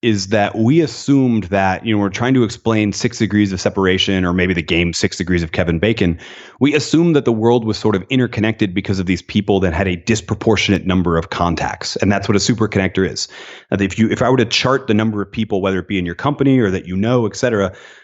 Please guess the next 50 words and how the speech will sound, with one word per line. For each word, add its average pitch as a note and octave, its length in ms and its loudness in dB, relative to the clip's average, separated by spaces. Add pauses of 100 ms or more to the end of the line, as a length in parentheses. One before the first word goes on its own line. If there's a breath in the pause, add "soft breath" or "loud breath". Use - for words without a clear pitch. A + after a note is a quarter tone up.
(120 loud breath)
uh, G2+ 280 0
if A2+ 120 -4
I A#2+ 40 2
were A#2 80 2
to A2 60 2
chart C3+ 300 -2
the C3 60 2
number A#2+ 260 2
of F#2+ 80 -6
people G2+ 440 0
based G#2+ 440 -2
on G2+ 260 2
the F2+ 80 2
number A2 460 4
of F#2+ 240 2
contacts G2 580 -4
that E2+ 140 -8
they F2 140 -4
have, F2+ 580 -2
we G2+ 100 0
think C#3 300 0
it - 20 -2
would G2 200 -4
be, F2+ 420 -2
uh, F#2 180 -6
an G2 140 2
inverted G2 440 2
U, F#2+ 240 2
a D#2 40 -4
normative G2 500 2
distribution, F2 680 -4
where E2 100 -2
there'd G2+ 160 2
be C#3 100 4
an C#3+ 100 4
average A2 560 0
and F#2 100 0
most A2+ 200 2
people A2 260 -2
would F#2+ 140 -2
be G2 220 0
within F#2+ 280 2
one F#2+ 160 4
standard F#2 360 0
deviation E2+ 580 0
and E2 80 2
all D#2+ 80 2
that E2+ 220 -2
fancy D#2+ 260 -2
stuff. - 320 -6